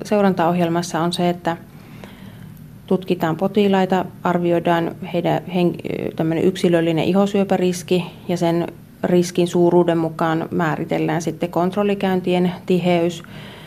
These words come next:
Se voi olla muutamia kuukausia tai jopa pari vuotta, riippuen siitä tosiaan, mikä on se yksilöllinen riski.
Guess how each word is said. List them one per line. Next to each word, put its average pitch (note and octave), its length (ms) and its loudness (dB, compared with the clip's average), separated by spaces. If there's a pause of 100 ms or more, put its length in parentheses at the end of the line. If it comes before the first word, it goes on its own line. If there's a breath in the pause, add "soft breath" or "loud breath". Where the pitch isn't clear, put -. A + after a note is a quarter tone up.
(120 loud breath)
Se D#3+ 160 -8
voi D#3 160 0
olla F3 120 2
muutamia F3 460 4
kuukausia E3+ 720 0
tai E3+ 200 0
jopa E3 240 -2
pari E3 340 0
vuotta, E3 380 0 (380 loud breath)
riippuen E3 460 -2
siitä E3+ 320 -2
tosiaan, - 420 -4
mikä F3 300 -4
on F#3+ 100 -4
se F3+ 100 -2
yksilöllinen E3+ 680 -2
riski. G#3+ 500 -2